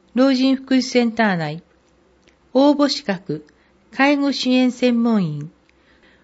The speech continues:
普通自動車運転免許、オートマ限定化。なお、看護師資格者歓迎。給料、月額十八万九千二百円から。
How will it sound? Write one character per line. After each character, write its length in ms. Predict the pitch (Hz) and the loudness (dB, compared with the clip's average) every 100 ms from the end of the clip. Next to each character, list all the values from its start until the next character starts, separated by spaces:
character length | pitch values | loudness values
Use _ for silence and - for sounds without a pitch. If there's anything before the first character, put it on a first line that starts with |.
| _ | _
普 120 | - | -20
通 220 | - 277 277 | -6 0 0
自 140 | 240 254 | 2 2
動 220 | 262 254 | 2 2
車 260 | - 240 | 0 0
運 180 | 202 254 | 2 0
転 200 | 240 247 | 0 0
免 320 | 233 226 202 | 0 0 -2
許、 300 | 175 160 151 - _ - | -2 -6 -6 -10 _ -2
オ 180 | 254 254 | 0 2
ー 40 | |
ト 140 | 254 | 0
マ 260 | 233 233 185 | 0 -2 -2
限 240 | 185 220 220 | -2 0 0
定 260 | - 202 | -2 -4
化。 300 | 196 190 180 _ _ _ _ _ _ _ _ _ _ _ _ | -4 -8 -8 _ _ _ _ _ _ _ _ _ _ _ _
な 240 | 220 226 190 | 0 0 0
お、 120 | 175 _ _ _ _ _ _ _ | -4 _ _ _ _ _ _ _
看 280 | - 269 285 | 0 2 2
護 100 | 269 | -2
師 180 | - 262 | -4 -6
資 120 | - | -6
格 280 | - 254 254 | -4 -4 -4
者 300 | - 170 160 | -6 -4 -6
歓 300 | - 208 208 | -2 0 0
迎。 300 | 202 185 180 180 _ _ _ _ _ _ _ _ | 0 -2 -4 -10 _ _ _ _ _ _ _ _
給 260 | 294 269 | 2 2
料、 360 | 185 160 151 180 _ _ _ - | 2 -2 -4 -10 _ _ _ 0
月 300 | 202 208 247 | 0 2 0
額 320 | 247 240 214 | 0 2 -2
十 180 | 233 262 | 0 0
八 280 | 269 269 254 | -2 -2 0
万 220 | 247 196 | 0 0
九 260 | - 220 | -2 -2
千 300 | 214 240 196 | 0 -2 -2
二 120 | 165 185 | -2 -2
百 260 | 220 214 | -2 -2
円 180 | 175 156 | -4 -6
か 160 | - 147 | -8 -10
ら。 180 | 151 | -10